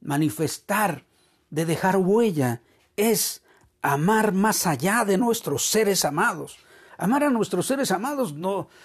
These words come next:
pues a veces nos cuesta un poco de trabajo porque no todos somos, eh, no todos congeniamos en muchas ocasiones en la familia, pero es tu familia y dices, "No, yo lo, yo lo tengo que defender, a esta, está viendo esta situación, le tengo que ayudarlo, tengo que hacer esto",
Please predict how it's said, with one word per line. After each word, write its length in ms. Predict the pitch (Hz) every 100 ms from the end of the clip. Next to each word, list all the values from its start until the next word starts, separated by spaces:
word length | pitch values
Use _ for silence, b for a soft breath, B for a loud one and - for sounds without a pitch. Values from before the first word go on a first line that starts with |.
| B -
pues 360 | 208 202 -
a 100 | -
veces 320 | 208 285 247
nos 120 | 196 185
cuesta 220 | 202 208
un 60 |
poco 240 | 190 202 202
de 80 | 160
trabajo 420 | 170 - 240 185
porque 300 | 147 - 156
no 280 | 147 302 156
todos 320 | 180 190 196
somos, 380 | 196 180 175 B B B -
eh, 100 | 147
no 140 | 156
todos 240 | 175 202 -
congeniamos 840 | 160 - 104 117 139 165 156 -
en 80 | 131
muchas 220 | 156 -
ocasiones 380 | 139 123 180 139
en 80 | 127
la 80 |
familia, 500 | 92 127 214 247 247 b b b b -
pero 220 | 127 135
es 100 | 190
tu 80 | 202
familia 380 | 196 202 247 208
y 40 |
dices, 260 | 170 135 117
"No, 200 | 110 107
yo 380 | 127 240 311
lo, 260 | 269 202 165 B B -
yo 140 | 131
lo 100 | 240
tengo 180 | 254 254
que 100 | 277
defender, 520 | 226 170 151 240 311
a 120 | 220
esta, 240 | 196 - 185
está 220 | - 175
viendo 260 | 156 196 190
esta 160 | 175
situación, 600 | 143 147 117 - 262 285
le 40 | 208
tengo 200 | 196 202
que 100 | 196
ayudarlo, 600 | 175 143 190 262 247 233
tengo 200 | 220 220
que 100 | 196
hacer 200 | 180 220
esto", 300 | 247 233